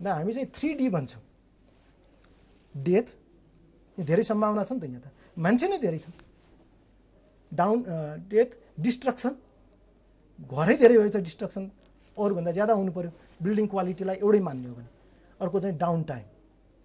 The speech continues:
हामीले तिनवटा कुरा चाहिँ भूकम्पले पार्ने असरमा तिनवटा कुरा हेर्छौँ। थ्री डी, डाउन टाइम भनेको अब कसैको पसल छ, पसल बन्द भयो, अब एक महिनासम्म खोल्न सकेन भने त उ त हरिकङ्गाल हुने सम्भावना भइसक्यो नि त, उसले त कमाएर खाने भाँडै बन्द भयो, होइन?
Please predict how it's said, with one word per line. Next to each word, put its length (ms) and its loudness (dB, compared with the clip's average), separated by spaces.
हामीले 320 -6
तिनवटा 400 0
कुरा 180 0
चाहिँ 220 -4
भूकम्पले 480 -2
पार्ने 400 -2
असरमा 280 -8
तिनवटा 360 2
कुरा 240 -6
हेर्छौँ। 240 -12
थ्री 160 0
डी, 160 -6
डाउन 320 0
टाइम 240 -4
भनेको 260 -8
अब 160 2
कसैको 320 -2
पसल 320 -4
छ, 80 -4
पसल 320 -4
बन्द 240 2
भयो, 160 0
अब 100 -4
एक 160 -6
महिनासम्म 400 -2
खोल्न 240 0
सकेन 320 -2
भने 120 -2
त 40 0
उ 320 -4
त 80 0
हरिकङ्गाल 560 4
हुने 160 -2
सम्भावना 400 -2
भइसक्यो 240 -10
नि 80 -10
त, 80 -10
उसले 160 -12
त 80 -12
कमाएर 320 -8
खाने 240 -8
भाँडै 240 -4
बन्द 240 -10
भयो, 80 -20
होइन? 160 -6